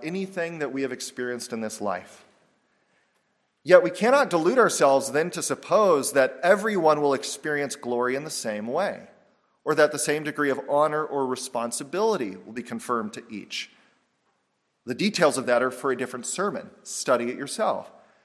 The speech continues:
Jesus is not kidding when he says, "Store up for yourselves heavenly treasure." That's not just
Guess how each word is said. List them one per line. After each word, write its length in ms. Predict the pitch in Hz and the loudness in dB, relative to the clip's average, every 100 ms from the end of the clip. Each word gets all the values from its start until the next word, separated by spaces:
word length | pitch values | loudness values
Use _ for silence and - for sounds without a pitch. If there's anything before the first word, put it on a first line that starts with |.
| _ _ _ _ _ _ _ | _ _ _ _ _ _ _
Jesus 400 | - 220 240 262 | -2 0 0 0
is 120 | 226 208 | 2 6
not 220 | 202 202 | 6 4
kidding 320 | 190 240 220 | 2 4 4
when 100 | 170 | 0
he 60 | 160 | 0
says, 260 | 175 160 | -2 0
"Store 540 | - - - 220 220 214 | -2 -4 4 8 10 10
up 200 | 294 - | 8 4
for 80 | |
yourselves 400 | 196 170 185 175 | -2 2 4 4
heavenly 280 | 160 160 196 | 2 0 -2
treasure." 380 | 190 233 233 147 | 0 2 2 2
That's 200 | 139 - | -2 2
not 220 | 190 208 | 2 2
just 240 | 190 170 | 0 -6